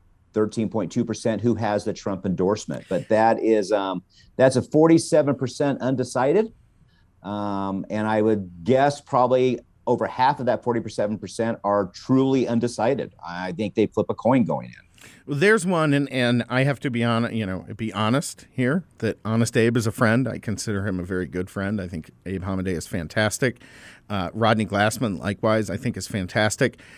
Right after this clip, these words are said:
Speaker 2: I gotta say, and, and those guys are gonna get a little mad at me, I think they'd have a very tough time beating Judge Gould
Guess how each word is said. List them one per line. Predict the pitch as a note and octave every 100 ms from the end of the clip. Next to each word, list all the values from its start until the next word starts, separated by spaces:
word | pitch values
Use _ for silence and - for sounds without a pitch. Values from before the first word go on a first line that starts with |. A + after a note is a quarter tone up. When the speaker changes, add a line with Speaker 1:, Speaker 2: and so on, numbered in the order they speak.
| - _ -
Speaker 2:
I | A3
gotta | G3 - G#2+ C#3
say, | D#3 E3 D#3+ B2 A#2
and, | G#2
and | F#2+ G2+ G2+ F#2+ G#2
those | G#2+
guys | - A#2 A#2+
are |
gonna | B2+
get | B2+ C3
a |
little | C#3+ C#3+
mad | C3+ C3+
at | G#2
me, | G#2
I | - A#2
think | - A#2
they'd | A#2
have | G2+ A2
a | G#2+
very | G2+ G2+ A#2
tough | - A2+ -
time | B2 G#2
beating | G2+ G2+ G2
Judge | G2 G2 F2
Gould | G2+ F#2 F2+